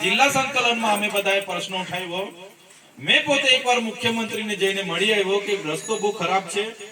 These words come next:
અનેક વાર લોકોના પ્રશ્નો આવે છે, રોડ મહારાષ્ટ્રને જોડતો રોડ છે. તો મુખ્યમંત્રીએ મારા રૂબરૂમાં સચિવને બોલાવીને કીધો કે રોડનું કાં અટકેલું છે, તમે પતાવી દો. તો પણ આ અધિકારીઓ ગાંઠતા નથી. આજે પણ એ રોડ હતો તેવો ને તેવો જ છે.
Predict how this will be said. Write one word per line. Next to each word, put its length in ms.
અનેક 340
વાર 180
લોકોના 380
પ્રશ્નો 360
આવે 180
છે, 200
રોડ 280
મહારાષ્ટ્રને 460
જોડતો 360
રોડ 180
છે. 260
તો 200
મુખ્યમંત્રીએ 800
મારા 300
રૂબરૂમાં 440
સચિવને 440
બોલાવીને 400
કીધો 300
કે 180
રોડનું 840
કાં 200
અટકેલું 380
છે, 100
તમે 240
પતાવી 440
દો. 100
તો 200
પણ 260
આ 180
અધિકારીઓ 520
ગાંઠતા 400
નથી. 300
આજે 300
પણ 220
એ 80
રોડ 200
હતો 400
તેવો 300
ને 120
તેવો 300
જ 40
છે. 160